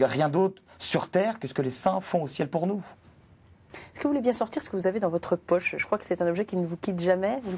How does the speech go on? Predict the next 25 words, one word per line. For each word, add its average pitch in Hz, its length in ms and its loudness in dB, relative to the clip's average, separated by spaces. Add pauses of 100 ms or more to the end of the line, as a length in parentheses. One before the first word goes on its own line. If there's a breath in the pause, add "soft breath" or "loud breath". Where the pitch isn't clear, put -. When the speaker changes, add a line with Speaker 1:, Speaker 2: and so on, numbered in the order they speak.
(120)
Speaker 2:
qui 196 80 4
êtes 180 80 -2
très 208 240 2
attaché 190 500 2
à 185 40 6
la 160 100 4
prière, 185 480 2
euh, 151 120 0 (680 loud breath)
du 190 100 6
rosaire 190 400 4
aussi ? 262 320 -2 (260)
Speaker 1:
Oui, 151 260 2 (120)
c'est, 127 200 2
c'est 123 280 -2
une 123 120 4
arme, 131 440 2 (480 loud breath)
euh, 110 280 -4
très 110 200 -2
importante - 440 -4
que - 100 -6
j'ai 110 100 -2
découvert. 156 500 2
Speaker 2:
Une 214 60 -6
arme ? 190 260 2
Speaker 1:
<laughs> - 40 -20